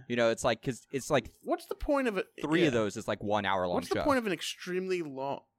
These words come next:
Speaker 2: extremely long fucking intro? What's the point of that?
Speaker 1: Uh, because, so, I mean, think about it from a production standpoint. Like, animation takes, like, a lot of time for them to do it.
Speaker 2: Oh, I know that, but why not just make shorter fucking episodes?
Speaker 1: What do you mean?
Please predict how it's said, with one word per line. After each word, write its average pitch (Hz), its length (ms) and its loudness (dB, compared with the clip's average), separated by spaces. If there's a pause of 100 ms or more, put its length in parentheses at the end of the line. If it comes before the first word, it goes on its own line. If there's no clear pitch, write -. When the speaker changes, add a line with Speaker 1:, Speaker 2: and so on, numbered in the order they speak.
(320)
Speaker 2:
extremely 247 480 -2
long 160 580 0
fucking 151 340 -2
intro? 127 440 -2
What's - 220 -6
the - 60 -6
point 107 220 -4
of - 60 -10
that? - 120 -4
Speaker 1:
Uh, 135 260 10
because, 151 440 2 (100)
so, 143 300 6 (160)
I 139 100 4
mean, 139 280 -4 (480)
think 156 200 -2
about 147 200 6
it 147 60 0
from 135 160 0
a 117 40 0
production 123 480 -2
standpoint. 156 460 -4
Like, 117 160 0
animation 117 500 0
takes, - 340 -2
like, 101 200 0 (180)
a 95 60 2
lot 92 240 2
of - 80 -8
time 95 280 -2
for 104 140 -6
them 90 120 -4
to - 100 -12
do 92 180 -2
it. 208 180 -2 (480)
Speaker 2:
Oh, 214 200 0
I 220 140 0
know 247 220 4
that, 196 200 6
but 165 100 4
why 180 100 4
not 202 140 0
just 190 120 -12
make 196 140 -2
shorter 190 320 -2
fucking 196 280 -6
episodes? - 680 -10 (420)
Speaker 1:
What 120 100 -6
do 110 40 -4
you 104 40 -6
mean? 101 140 -8